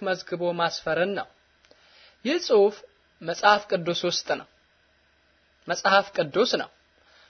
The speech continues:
በሁለተኛ ጢሞቴዎስ ምዕራፍ ሦስት ቁጥር አስራ ስድስት "የአማርኛው መጽሐፍ ቅዱስ የእግዚአብሔር መንፈስ ያለበት መጽሐፍ ሁሉ" ስል፣ የግሪኩ መጽሐፍ ቅዱስ ደግሞ "በእግዚአብሔር የተተነፈሱ መጽሐፍት ሁሉ" ይላል።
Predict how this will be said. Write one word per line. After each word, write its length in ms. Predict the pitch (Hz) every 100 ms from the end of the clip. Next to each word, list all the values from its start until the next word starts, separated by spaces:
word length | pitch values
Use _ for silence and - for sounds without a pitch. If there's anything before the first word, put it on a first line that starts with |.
| _ 139
በሁለተኛ 460 | 147 156 175 180
ጢሞቴዎስ 420 | 175 180 175 185 185
ምዕራፍ 280 | 175 180 -
ሦስት 280 | - 190 -
ቁጥር 220 | 185 190
አስራ 220 | 180 185 175
ስድስት 440 | 175 170 208 - - _ _ _ _ -
"የአማርኛው 600 | 139 160 170 175 175 175
መጽሐፍ 400 | 175 175 175 175 -
ቅዱስ 320 | 175 170 180
የእግዚአብሔር 580 | 180 151 175 175 175 175
መንፈስ 380 | 175 170 180 170
ያለበት 500 | 175 170 165 151 160
መጽሐፍ 400 | 160 151 170 160 -
ሁሉ" 300 | 277 339 262 226
ስል፣ 240 | - 202 - _ _ _ _ _ _ -
የግሪኩ 320 | 127 160 165 180
መጽሐፍ 380 | 180 - 180 -
ቅዱስ 300 | 180 160 170
ደግሞ 240 | 170 165 170
"በእግዚአብሔር 560 | 165 165 175 170 170 165
የተተነፈሱ 640 | - - 165 156 - 151 160
መጽሐፍት 600 | 156 - 147 156 151 - _
ሁሉ" 240 | - 311 214
ይላል። 260 | 160 143